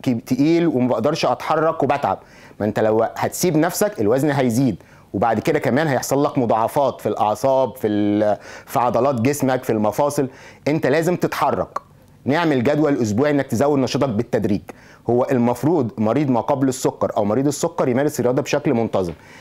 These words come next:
بنقول الرياضه دي بمعدل حوالي مية وخمسين دقيقه اسبوعيا، يعني تلت ساعه يوميا او نص ساعه من تلات الى اربع ايام في الاسبوع. طب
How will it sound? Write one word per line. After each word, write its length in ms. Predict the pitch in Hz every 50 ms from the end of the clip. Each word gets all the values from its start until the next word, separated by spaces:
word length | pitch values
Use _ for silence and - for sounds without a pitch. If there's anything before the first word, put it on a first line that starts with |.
| - - - - - - -
بنقول 420 | 113 139 139 - 185 220 240 - -
الرياضه 400 | 151 131 127 139 165 190 190 175
دي 220 | 156 160 202 208 -
بمعدل 500 | 123 135 123 120 120 151 170 156 165 175
حوالي 500 | - - - 113 117 135 160 170 185 185 127
مية 160 | 131 143 160
وخمسين 440 | 165 156 143 120 117 - 135 143 143
دقيقه 260 | 123 139 135 - -
اسبوعيا، 460 | 117 101 87 110 98 87 82 78 71 65 73
يعني 340 | 107 135 131 104 92 85 - - - - - - - - -
تلت 240 | - 147 139 131 -
ساعه 260 | 110 - 151 147 147
يوميا 420 | 139 131 127 139 165 185 202 208 196 -
او 140 | 135 127 139
نص 200 | 156 156 - 131
ساعه 340 | - 160 156 156 165 160 - -
من 160 | 135 127 123
تلات 220 | - 143 147 139 131
الى 100 | 131 123
اربع 300 | 135 127 117 123 117 - -
ايام 180 | 104 113 127 127
في 80 | 135
الاسبوع. 440 | 117 - 110 98 85 82 95 85 - - - - - - - - - -
طب 140 | 98 98